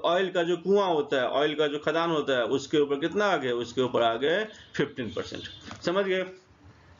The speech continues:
तो plant masonry के ये सारे parts हो गए, General plant masonry पन्द्रह परसेंट, renewable energy devices forty परसेंट, इसके अंदर में विंड मिल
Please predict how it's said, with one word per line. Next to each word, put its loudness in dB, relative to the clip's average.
तो 2
plant 2
masonry 0
के -2
ये 2
सारे 0
parts -2
हो 2
गए, 0
General 0
plant 0
masonry 0
पन्द्रह 0
परसेंट, -4
renewable 2
energy 2
devices 0
forty 2
परसेंट, -4
इसके 0
अंदर 2
में 0
विंड 0
मिल 0